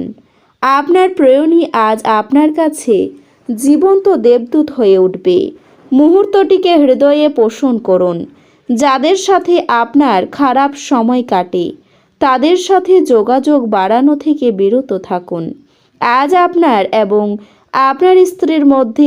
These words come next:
অভিমান শুধুমাত্র একটি সুন্দর মনোরম স্মৃতির জন্য থেমে যেতে পারে। সুতরাং একটি উত্তপ্ত তর্কের সময় পুরনো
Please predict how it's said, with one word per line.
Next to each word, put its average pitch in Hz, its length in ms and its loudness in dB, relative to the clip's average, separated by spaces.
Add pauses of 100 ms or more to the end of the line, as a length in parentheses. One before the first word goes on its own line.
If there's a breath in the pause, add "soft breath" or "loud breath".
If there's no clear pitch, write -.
(140)
অভিমান 214 600 0 (480 soft breath)
শুধুমাত্র 330 720 0 (180)
একটি 240 360 0 (120)
সুন্দর 233 480 0 (420 loud breath)
মনোরম 285 640 2
স্মৃতির 294 580 -2
জন্য 311 320 2 (240)
থেমে 240 360 -2
যেতে 190 360 -4
পারে। 180 340 -2 (540 soft breath)
সুতরাং 359 460 0 (140)
একটি 233 400 0 (540 loud breath)
উত্তপ্ত 302 480 0 (160)
তর্কের 262 460 0 (120)
সময় 190 500 -4 (440 soft breath)
পুরনো 370 400 2